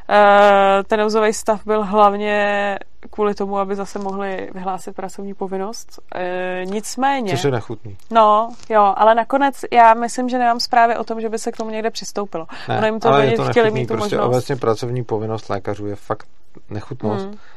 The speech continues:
Speaker 2: A myslím si, že to nemá prostě v civilizované společnosti co dělat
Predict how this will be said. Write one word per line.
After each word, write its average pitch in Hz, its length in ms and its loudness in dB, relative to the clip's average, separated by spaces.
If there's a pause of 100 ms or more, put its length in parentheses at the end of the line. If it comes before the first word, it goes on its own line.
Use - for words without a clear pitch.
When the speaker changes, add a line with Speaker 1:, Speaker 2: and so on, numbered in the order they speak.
(360)
Speaker 2:
A - 80 -8
myslím 113 240 -4
si, 113 180 -6
že 113 380 0
to 120 100 -6
nemá 107 360 0
prostě 104 260 -8
v - 60 -12
civilizované 110 600 -4
společnosti 107 600 -4
co 117 160 -6
dělat 104 340 -2